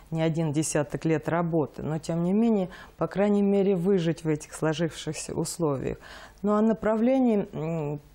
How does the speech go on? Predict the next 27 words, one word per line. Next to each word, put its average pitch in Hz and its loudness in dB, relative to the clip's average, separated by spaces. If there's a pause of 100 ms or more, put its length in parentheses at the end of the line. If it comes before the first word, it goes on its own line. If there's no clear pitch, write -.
(140)
такое, 151 0 (360)
я 170 -4
так 180 -2
думаю, 180 -2
что 180 -4
мы 180 0
сейчас 180 -4
основной 175 -2
упор 180 -2
будем 170 -4
делать 165 2
на 165 -4 (320)
работу 165 -2
с - -14
корпоративными 190 0
клиентами, 175 0 (400)
с 160 -2 (120)
организациями, 170 -2
потому 160 -4
что, 156 -4 (680)
э, 139 -2
для 160 -2
организаций, 175 0
вот, 156 -2 (120)
э, 147 0
крупных, 151 -4
допустим, 143 -8